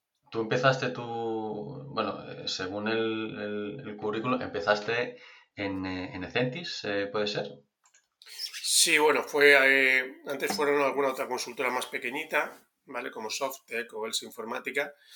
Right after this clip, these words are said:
Speaker 2: pero digamos que mi carrera de consultoría, eh, que empezó en el noventa y ocho hasta el dos mil dieciséis, eh, la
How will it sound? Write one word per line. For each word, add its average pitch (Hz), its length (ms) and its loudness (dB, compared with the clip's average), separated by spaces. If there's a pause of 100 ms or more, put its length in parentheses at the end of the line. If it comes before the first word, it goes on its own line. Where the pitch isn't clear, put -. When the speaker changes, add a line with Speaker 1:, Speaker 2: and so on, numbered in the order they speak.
(180)
Speaker 2:
pero 123 120 0
digamos 113 280 2
que - 80 -4
mi 117 140 -4
carrera 113 320 0
de 113 80 -2
consultoría, 113 840 -2 (400)
eh, 107 220 -8
que 107 80 -10
empezó 104 260 -8
en 107 80 0
el 110 100 -2
noventa 110 440 -2
y 110 120 -2
ocho 127 520 -4 (360)
hasta 123 220 -4
el 110 60 -6
dos 107 120 -6
mil 110 120 -6
dieciséis, 110 640 0
eh, 104 160 -2
la 98 340 -6